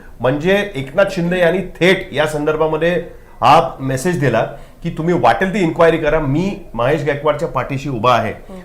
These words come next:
Speaker 1: मुख्यमंत्र्यांच्या जिल्ह्यामध्ये, म्हणजे, मुख्यमंत्री ज्या जिल्ह्यातनं त्याचं पालकमंत्री ते राहिलेले आहेत, तो त्यांचा गड किंवा त्यांचा जिल्हा म्हणून ओळखला जातो, त्या जिल्ह्यामध्ये अशा पद्धतीने भारतीय जनता पार्टी वर्सेस एकनाथ शिंदेची शिवसेना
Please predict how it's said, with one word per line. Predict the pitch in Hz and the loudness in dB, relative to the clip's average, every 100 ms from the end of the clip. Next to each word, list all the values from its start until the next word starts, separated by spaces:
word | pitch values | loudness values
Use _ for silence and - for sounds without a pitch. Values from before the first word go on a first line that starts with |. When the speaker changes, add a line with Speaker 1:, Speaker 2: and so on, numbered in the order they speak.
| - | -8
Speaker 1:
मुख्यमंत्र्यांच्या | 135 135 214 202 196 190 190 180 202 | -6 -2 2 2 0 0 -2 0 -4
जिल्ह्यामध्ये, | 143 135 160 165 139 101 - | -2 2 4 6 4 0 -4
म्हणजे, | 104 | -6
मुख्यमंत्री | 135 131 165 151 147 160 | -6 -4 -2 -2 -4 -2
ज्या | 156 | 0
जिल्ह्यातनं | 147 127 135 143 147 151 151 - - - - | 0 -2 -2 -2 0 0 0 -8 -18 -12 -6
त्याचं | 120 | -2
पालकमंत्री | 143 139 165 170 165 156 | 2 4 4 4 2 2
ते | 147 156 | 0 0
राहिलेले | 123 131 131 | -2 -2 -2
आहेत, | 131 131 | -4 -4
तो | 156 | -8
त्यांचा | - 139 143 - 202 | -4 -4 -4 0 0
गड | 170 170 165 | 4 4 4
किंवा | 120 135 151 | 0 -4 -4
त्यांचा | 143 135 135 135 | -2 -4 -2 -2
जिल्हा | 139 139 170 | 0 0 2
म्हणून | 165 165 156 | 2 2 0
ओळखला | 135 135 117 | -2 -2 -2
जातो, | 113 90 113 - - - - - | -2 -4 -10 -10 -20 -20 -20 0
त्या | 160 196 | 4 4
जिल्ह्यामध्ये | 165 170 160 156 147 165 | 2 2 4 4 2 0
अशा | 127 135 | -2 -4
पद्धतीने | - 156 147 151 156 170 | -4 -2 -4 -4 2 2
भारतीय | 107 107 156 | 2 -2 -4
जनता | 143 135 139 | -6 -4 -4
पार्टी | 143 135 147 | -4 -6 -6
वर्सेस | 135 - 147 139 - - - - | -6 -4 -6 -6 -14 -18 -18 -12
एकनाथ | 117 - 151 | -10 -2 -2
शिंदेची | - 135 143 143 151 | 0 0 0 -2 -6
शिवसेना | 131 131 139 135 143 143 | -6 -4 -2 4 4 4